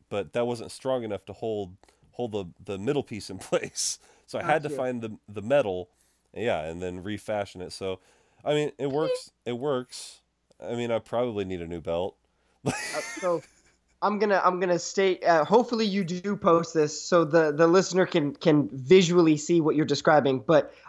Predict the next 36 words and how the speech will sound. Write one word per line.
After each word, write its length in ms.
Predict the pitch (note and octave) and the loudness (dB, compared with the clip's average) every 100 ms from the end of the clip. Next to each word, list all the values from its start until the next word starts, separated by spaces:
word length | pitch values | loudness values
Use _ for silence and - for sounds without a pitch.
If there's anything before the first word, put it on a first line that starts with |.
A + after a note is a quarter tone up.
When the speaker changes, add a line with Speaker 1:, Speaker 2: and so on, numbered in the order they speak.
| - | 4
Speaker 2:
I'm 160 | G3+ | 6
gonna 140 | G#3+ G3+ | 6 4
say 240 | G3+ F3+ - _ | 4 0 -4 _
you 220 | D3 F#3+ | -4 -2
definitely 580 | D#3+ F3 G3+ G3+ G3+ E3+ | 0 4 4 4 -2 0
need 240 | D#3 D#3 C#3 | 0 -2 -2
a 60 | |
new 160 | C3 C3 | -2 -2
belt. 340 | B2+ A#2+ A#2+ _ - - | -2 -2 -4 _ -20 -2
Now, 320 | F3+ F3+ D#3 E4+ F#4+ | 4 6 6 4 0
Speaker 1:
<laughs> 160 | _ - | _ -2
Speaker 2:
you've 280 | F#3+ A#3 - | 2 4 6
obviously 640 | G#3+ A3 G#3+ G3+ G3+ F3+ - - _ | 6 6 4 2 -2 -2 -12 -20 _
prepared 560 | - A#3+ - F#3+ F#3 D#3 | -6 -6 0 2 2 2
what 160 | F3 E3+ | 2 2
would 140 | E3 | 0
be 160 | E3+ E3 | 2 2
an 40 | |
adequate 500 | D#3 E3 E3 E3+ C3+ | 4 2 2 -2 0
Band-Aid 480 | E3 E3+ F3 D#3 D3 | 2 4 4 4 2
for 80 | D#3+ | 0
the 80 | D3 | -2
time 240 | E3 D3 | 2 2
being, 240 | D3+ D3+ D3 | 4 2 2
so 140 | D3+ | 2
I'm 80 | D#3+ | 4
not 140 | D#3+ | 4
saying 180 | E3 D#3+ | 4 0
you 80 | D#3+ | 4
gotta 140 | D#3 D3+ | 4 4
rush 400 | C#3 E3 D#3+ - | 4 4 4 4
out 240 | E3 E3 | 4 4
and 140 | D3 | 2
get 180 | C3+ A#3 | 0 -2
one, 240 | F#3 C#3+ D3+ | 0 -2 0
but 300 | D#3+ D3 | 0 0